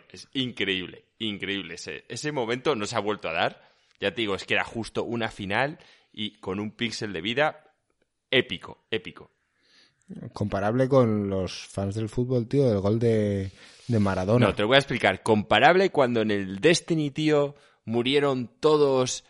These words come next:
Speaker 1: quedaba yo frente al boss en el Vault of Glass, tío, y justo me mata y todos, "¡No!", tal cual, y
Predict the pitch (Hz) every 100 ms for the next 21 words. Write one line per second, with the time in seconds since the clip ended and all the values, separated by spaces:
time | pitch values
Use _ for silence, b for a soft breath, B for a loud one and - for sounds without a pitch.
0 | - 113 120 127 131 135 127 - 123 104
1 | 113 110 120 147 143 - 123 117 110 139
2 | 143 135 117 127 143 135 - 147 135 135
3 | 139 160 156 - 156 139 151 160 147 139
4 | 143 139 160 285 294 311 320 311 302 240
5 | 202 202 160 156 131 110 113